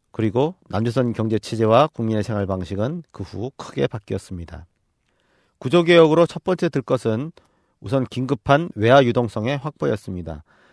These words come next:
남조선 정부는 우선 가장 먼저 국제통화기금 아이엠에프의 도움을 받아서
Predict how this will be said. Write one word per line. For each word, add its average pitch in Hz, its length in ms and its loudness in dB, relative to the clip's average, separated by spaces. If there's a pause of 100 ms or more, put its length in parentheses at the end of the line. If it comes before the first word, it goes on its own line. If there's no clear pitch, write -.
(200)
남조선 160 460 0
정부는 160 440 2
우선 143 260 -2
가장 127 320 -2
먼저 117 540 -2 (600)
국제통화기금 131 920 -2 (540)
아이엠에프의 139 760 0
도움을 113 320 -4
받아서 101 480 -6